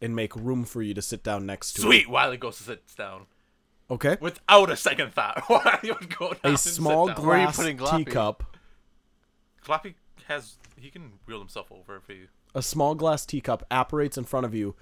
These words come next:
Speaker 1: onto the table.
Speaker 2: Oh, this
Speaker 1: And
Speaker 2: is so
Speaker 1: one of the
Speaker 2: cool.
Speaker 1: skeletons picks it up with one hand on the top of the pot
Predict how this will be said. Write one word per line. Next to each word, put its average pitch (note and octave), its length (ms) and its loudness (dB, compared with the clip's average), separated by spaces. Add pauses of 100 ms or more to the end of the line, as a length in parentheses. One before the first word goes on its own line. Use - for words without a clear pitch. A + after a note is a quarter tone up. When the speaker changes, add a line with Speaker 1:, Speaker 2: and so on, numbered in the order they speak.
(260)
Speaker 1:
onto A#2+ 340 -2
the A2+ 80 -4
table. F#2 400 -6 (580)
Speaker 2:
Oh, A2 280 6
this C3 100 4
Speaker 1:
And B2+ 120 2
Speaker 2:
is B2 100 -2
so A2+ 80 2
Speaker 1:
one C#3+ 120 6
of D3+ 80 0
the D#3 60 2
Speaker 2:
cool. - 80 -2
Speaker 1:
skeletons D3 560 0
picks - 280 -8
it D#3+ 80 0
up C3 200 -2
with B2+ 180 -8
one B2 260 -2
hand C3 440 -2
on B2 220 0
the A#2 80 -4
top A#2 300 -6
of C3+ 120 -12
the C#3 60 -12
pot A#2 320 -4